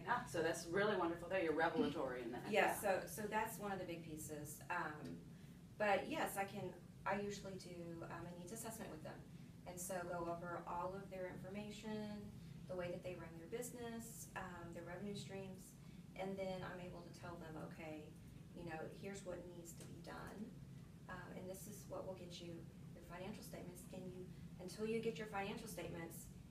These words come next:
Speaker 2: you know, it's hard to really move forward with your business.
Speaker 1: I would say that that's very close to what I'm, what I'm teaching with baselines. You,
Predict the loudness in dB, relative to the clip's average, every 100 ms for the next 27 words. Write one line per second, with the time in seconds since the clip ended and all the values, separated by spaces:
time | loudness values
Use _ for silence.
0 | -12 -10 -2 2 4 2 0 0 2 4
1 | 4 0 2 4 4 2 0 -2 -2 2
2 | 2 0 -2 -8 -8 -6 -4 -2 -2 -2
3 | -4 -6 -6 -8 -8 -10 -10 -10 -10 -10
4 | 2 8 10 8 8 6 6 4 4 2
5 | 4 6 6 4 0 0 -2 0 2 0
6 | -4 -6 2 6 8 6 4 0 2 4
7 | 4 2 0 -2 0 4 4 4 -4 -4
8 | -6 -6 -2